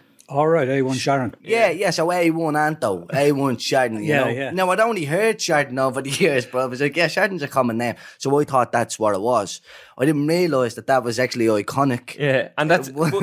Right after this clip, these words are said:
Speaker 3: what we're saying is that's how much of an impact your stuff is at the having on pop culture,
Speaker 1: You'd have
Speaker 3: that
Speaker 1: no
Speaker 3: Terence
Speaker 1: idea
Speaker 3: actually thought
Speaker 1: how
Speaker 3: that's just a
Speaker 1: many,
Speaker 3: normal
Speaker 1: you'd
Speaker 3: saying.
Speaker 1: have no idea how many women called Sharon have cursed me for calling.
Speaker 3: But
Speaker 2: I
Speaker 3: this is
Speaker 2: imagine
Speaker 3: another
Speaker 2: so,
Speaker 3: thing I wanted
Speaker 2: yeah.
Speaker 3: to call you out on. Why is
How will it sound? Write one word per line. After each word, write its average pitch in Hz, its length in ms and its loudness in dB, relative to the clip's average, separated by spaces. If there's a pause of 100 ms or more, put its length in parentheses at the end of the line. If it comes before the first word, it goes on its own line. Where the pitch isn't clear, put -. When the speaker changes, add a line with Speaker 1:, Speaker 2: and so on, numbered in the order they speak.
(200)
Speaker 3:
what 180 160 2
we're 170 80 2
saying 175 240 -2
is 151 140 -4
that's 180 160 0
how 185 60 0
much 170 180 2
of 143 60 -4
an 143 60 -2
impact 160 380 0
your 151 120 2
stuff 143 200 -2
is 127 60 -4
at 131 100 0
the 117 80 -4
having 127 480 -2 (260)
on 127 300 0
pop - 260 -2
culture, 147 280 0
Speaker 1:
You'd 120 80 2
have - 0 -
Speaker 3:
that 139 140 0
Speaker 1:
no 101 40 -6
Speaker 3:
Terence 185 260 0
Speaker 1:
idea 175 200 2
Speaker 3:
actually 170 100 -6
thought 156 140 2
Speaker 1:
how 151 60 0
Speaker 3:
that's 151 160 2
just 147 160 -2
a - 20 -2
Speaker 1:
many, 139 60 -2
Speaker 3:
normal 139 280 2
Speaker 1:
you'd 147 80 -8
Speaker 3:
saying. 196 220 2
Speaker 1:
have 175 100 0
no 180 80 -4
idea 147 300 0
how 135 80 2
many 127 260 0
women 117 300 -4
called 110 260 -4
Sharon 113 440 -4
have 87 200 -14
cursed - 460 -8
me 98 80 -8
for 101 180 -14
calling. 101 460 -12 (140)
Speaker 3:
But 151 80 0
Speaker 2:
I 160 40 2
Speaker 3:
this 202 140 4
is - 80 -8
Speaker 2:
imagine 185 180 -2
Speaker 3:
another 190 160 2
Speaker 2:
so, - 60 -4
Speaker 3:
thing 156 100 0
I 151 80 0
wanted 147 200 0
Speaker 2:
yeah. 143 40 -2
Speaker 3:
to 139 80 -4
call 143 220 -2
you 165 200 0
out 135 140 0
on. 120 320 -6 (300)
Why 180 220 4
is 196 540 -2